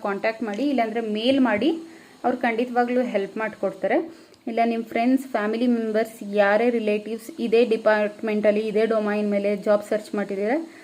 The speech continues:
ಖಂಡಿತವಾಗ್ಲೂ ಅವ್ರಿಗೆ ಶೇರ್ ಮಾಡಿ, ಅವ್ರಿಗೂ ಕೂಡ ಹೆಲ್ಪ್ ಆಗುತ್ತೆ. ಇಲ್ಲ ಹಾಸನ್ ಲೊಕೇಶನಲ್ಲಿ ಸರ್ಚ್ ಮಾಡಿ,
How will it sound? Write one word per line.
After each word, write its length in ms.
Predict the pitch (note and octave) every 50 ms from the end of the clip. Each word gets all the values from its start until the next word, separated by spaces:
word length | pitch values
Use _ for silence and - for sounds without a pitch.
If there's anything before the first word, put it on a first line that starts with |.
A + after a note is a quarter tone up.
| - - - - -
ಖಂಡಿತವಾಗ್ಲೂ 640 | B3+ A#3+ B3 B3+ C#4 B3+ B3+ A#3+ B3 B3 A#3+ A#3 A#3+
ಅವ್ರಿಗೆ 220 | A3+ G#3+ G3+ G#3+ G#3
ಶೇರ್ 260 | - - G#3 G3+ G3+
ಮಾಡಿ, 360 | G3+ G3 F#3+ F#3+ G3 A#3+ B3
ಅವ್ರಿಗೂ 380 | - - G#3 G#3 G#3 G#3 A#3+ A#3
ಕೂಡ 160 | A#3+ A#3 A#3 A#3
ಹೆಲ್ಪ್ 340 | G#3+ G#3 G#3 G3 G3 - G#3
ಆಗುತ್ತೆ. 320 | G3+ F#3+ G3 G3 - B3+
ಇಲ್ಲ 240 | - - A#3+ A3 G#3+
ಹಾಸನ್ 340 | G3 G3 G#3 G#3 - B3 B3+
ಲೊಕೇಶನಲ್ಲಿ 720 | A#3+ B3 A#3+ A3+ A3+ - A#3 A3 G#3+ G#3+ G#3+ G#3+ G#3+ A3
ಸರ್ಚ್ 440 | G#3+ - - G#3+ G3+ G3+ G3+ - A#3
ಮಾಡಿ, 340 | A3 A3 G#3 G#3 A3 A3